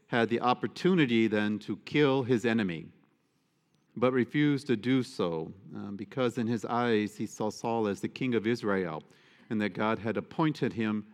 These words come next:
as that. Uh, we would know it as the anointed,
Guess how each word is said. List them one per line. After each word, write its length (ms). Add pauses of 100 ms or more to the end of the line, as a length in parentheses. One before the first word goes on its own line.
(120)
as 320
that. 520 (1000)
Uh, 220
we 140
would 180
know 200
it 80
as 180
the 140
anointed, 600